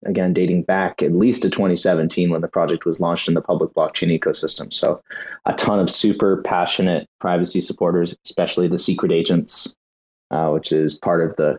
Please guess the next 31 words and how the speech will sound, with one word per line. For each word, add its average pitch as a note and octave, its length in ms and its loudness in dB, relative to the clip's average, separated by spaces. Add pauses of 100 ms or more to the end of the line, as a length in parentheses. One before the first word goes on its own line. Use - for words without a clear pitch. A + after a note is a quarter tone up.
core A2 240 2
of E2+ 80 0
our F2 140 0
community, E2+ 680 0
just - 220 -8
agents D#2 280 0
all F2 200 0
around E2 180 0
the E2 80 2
world E2 300 2
advancing E2 480 0
the D#2+ 80 0
cause F2 260 0
of D2+ 80 0
Web D#2+ 220 0
three E2 140 0
privacy. D#2 640 0 (800)
Um, D#2 340 0
so - 140 0
this - 160 2
has G#2+ 120 0
been F2+ 360 2 (240)
a F#2 80 -2
lot F#2 240 2
of F2 60 2
my F2 140 2
adult E2 360 0
life E2+ 260 0
at - 120 -4
this F2+ 160 2
point, D#2+ 300 -2